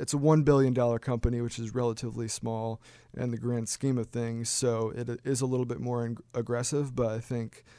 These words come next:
um, if you're looking to target, you know, quicker, quicker potential gains,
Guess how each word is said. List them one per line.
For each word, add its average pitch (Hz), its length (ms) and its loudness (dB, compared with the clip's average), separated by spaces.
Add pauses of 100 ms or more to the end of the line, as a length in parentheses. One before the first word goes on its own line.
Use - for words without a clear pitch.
(300)
um, 110 420 -4
if 123 240 -4
you're 123 180 -2
looking 120 720 -4 (300)
to - 100 -10
target, 117 560 0
you 113 120 -6
know, 110 180 -8 (920)
quicker, 120 600 0 (400)
quicker 131 340 -2
potential 135 520 0
gains, 147 640 -6